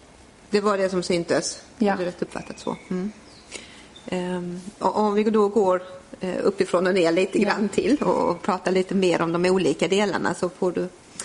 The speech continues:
Speaker 1: Du, du pratar om en blödning, eh,
Speaker 2: Mm.
Speaker 1: på vänster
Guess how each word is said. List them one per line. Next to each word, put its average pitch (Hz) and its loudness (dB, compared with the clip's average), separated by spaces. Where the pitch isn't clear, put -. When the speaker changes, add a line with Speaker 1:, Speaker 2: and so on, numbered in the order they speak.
Speaker 1:
Du, 202 2
du 214 0
pratar 220 0
om 202 2
en 202 2
blödning, 196 0
eh, 196 2
Speaker 2:
Mm. 73 -4
Speaker 1:
på 170 2
vänster 175 -2